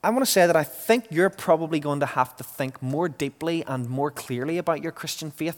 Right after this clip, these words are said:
than your parents or your grandparents did, because they still had a bit of a semblance of a Christian culture. You won't. You will need to think really clearly about what you believe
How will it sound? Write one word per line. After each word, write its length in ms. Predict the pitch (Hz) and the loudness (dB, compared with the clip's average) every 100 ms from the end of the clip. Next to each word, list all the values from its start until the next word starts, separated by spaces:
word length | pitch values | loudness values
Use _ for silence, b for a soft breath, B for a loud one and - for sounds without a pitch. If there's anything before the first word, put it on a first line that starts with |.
| - | -8
than 220 | 139 131 | -4 -2
your 120 | 127 120 | -2 -6
parents 520 | - 143 160 160 - | -2 -2 -2 -4 -6
or 60 | 139 | -6
your 140 | 127 | -6
grandparents 720 | 110 123 127 147 143 151 151 | -4 -4 -4 -6 -8 -8 -10
did, 280 | - - 147 b b b b b b b b _ | -10 -12 -14 b b b b b b b b _
because 240 | 156 170 135 | -4 -2 2
they 220 | 185 247 | 4 4
still 220 | - 220 | 4 2
had 120 | 185 165 | 4 2
a 40 | |
bit 140 | 151 | 2
of 60 | 147 | 2
a 60 | 135 | 2
semblance 760 | - - 131 151 180 185 - | 4 4 0 0 -2 -2 -4
of 80 | 175 | -6
a 40 | |
Christian 600 | 170 - 175 - 185 185 | -6 -6 -4 -4 -6 -6
culture. 520 | 185 - 175 - - 311 b b b b b b _ _ - - | -6 -6 -6 -4 -6 -6 b b b b b b _ _ -20 -12
You 260 | 120 185 | -2 2
won't. 380 | 185 233 233 - - _ _ _ _ _ _ _ _ _ _ _ _ - | 4 4 2 -6 -14 _ _ _ _ _ _ _ _ _ _ _ _ -4
You 120 | 170 | 2
will 100 | 202 | 2
need 180 | 160 147 | 2 -2
to 40 | |
think 360 | - 139 139 - - | -4 -4 -4 -10 -14
really 380 | 117 147 160 127 | -2 2 2 0
clearly 380 | - 127 143 | -2 -4 -2
about 220 | 131 120 117 | 2 0 0
what 180 | 120 | -4
you 80 | 131 | -4
believe 440 | 117 107 110 117 | -6 -4 -4 -6